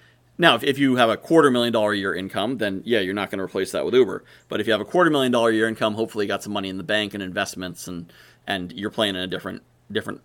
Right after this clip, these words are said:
range from a lot of the people that I, I work with directly. Um, so it gives you that flexibility. You don't have to exhaust yourself at a crappy job.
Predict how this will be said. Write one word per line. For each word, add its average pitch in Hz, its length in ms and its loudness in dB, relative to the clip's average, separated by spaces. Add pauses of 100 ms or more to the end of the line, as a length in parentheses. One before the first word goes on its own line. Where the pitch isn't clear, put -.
range 98 340 -4
from 92 240 -12 (160)
a - 40 -10
lot 92 140 -4
of 92 60 -8
the 95 100 -14
people 92 280 -10
that 90 120 -6
I, 87 220 -6 (260)
I 95 140 -8
work 92 260 -8
with - 300 -12
directly. - 520 -8 (440)
Um, 98 240 -6 (240)
so 143 220 6
it 135 200 -2
gives 143 240 2
you 151 100 -2
that 131 180 4
flexibility. 131 540 -2
You 113 100 -4
don't 117 280 -4
have 117 200 -8
to 120 120 -8
exhaust 110 540 -2
yourself 107 420 -2
at 104 80 -2
a - 20 -8
crappy 98 360 -4
job. 113 680 -4